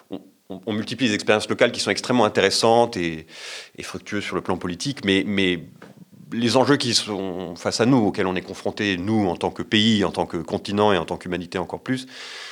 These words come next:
sont des sujets qui supposent une montée en échelle, euh,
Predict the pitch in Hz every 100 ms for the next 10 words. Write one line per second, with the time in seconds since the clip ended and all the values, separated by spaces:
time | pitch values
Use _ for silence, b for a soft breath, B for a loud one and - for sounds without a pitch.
0 | B B - 92 85 82 - 90 95 98
1 | 87 - 85 95 85 82 80 87 80 76
2 | - 95 82